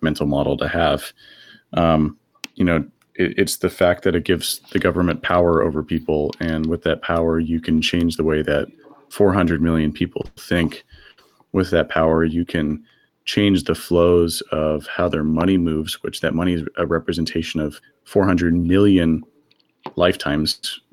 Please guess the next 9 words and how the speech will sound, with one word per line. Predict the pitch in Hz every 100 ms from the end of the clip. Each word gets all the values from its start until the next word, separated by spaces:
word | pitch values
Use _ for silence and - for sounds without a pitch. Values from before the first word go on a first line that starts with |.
| -
Um, | 85 82 82 80 80 82 _ _ _ -
and | 85
the, | 85 82
any, | 101 95 -
any | 104 98 -
edit | 101 92
of | 92 82
that | -
money | 92 95 90 87